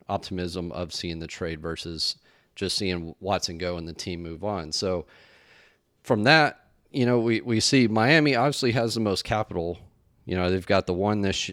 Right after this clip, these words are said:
this, the one coming up that is actually they, they got from San Francisco, and then they got the two ones in twenty twenty-three. So that sounds like the three ones that they're gonna get. So it sounds like Miami is the front runner. Dave Tepper and, and Carolina is trying to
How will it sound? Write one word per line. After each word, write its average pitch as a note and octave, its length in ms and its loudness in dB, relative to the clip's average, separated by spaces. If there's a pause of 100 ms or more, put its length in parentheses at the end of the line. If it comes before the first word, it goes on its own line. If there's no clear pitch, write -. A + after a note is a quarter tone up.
this, F#2+ 320 -4
the F2 200 -4
one G2+ 280 0
coming F#2+ 260 -2
up F#2+ 360 -2
that F2+ 180 -4 (300)
is F2 120 -8
actually F#2 420 -2
they, F2 240 0
they E2+ 220 -6
got E2+ 220 -4
from E2+ 160 -6
San F2+ 220 -6
Francisco, F2 420 -6
and F2 140 -6
then E2+ 100 -6
they E2+ 80 -6
got E2+ 180 -4
the E2+ 80 -12
two F2+ 420 -2
ones E2+ 500 -2
in E2 320 -8
twenty F2 320 -8
twenty-three. E2 720 -4
So F2 240 -4
that - 100 -6
sounds F#2 240 -4
like F2 160 -6
the F2 80 -8
three F#2+ 260 -2
ones F2+ 320 -2
that F2+ 120 -8
they're F2 140 -6
gonna E2 200 -6
get. F#2+ 340 0 (760)
So - 140 0
it F#2+ 80 2
sounds E3 240 4
like G#2+ 160 4
Miami A#2 440 6
is G#2+ 100 4
the G2 100 -2
front G#2 280 2
runner. G2 360 4 (640)
Dave G#2 240 4
Tepper G#2+ 440 4
and, F#2 160 -2
and F#2+ 180 -4
Carolina F#2+ 520 2
is F2 60 0
trying F#2+ 280 0
to F2 240 0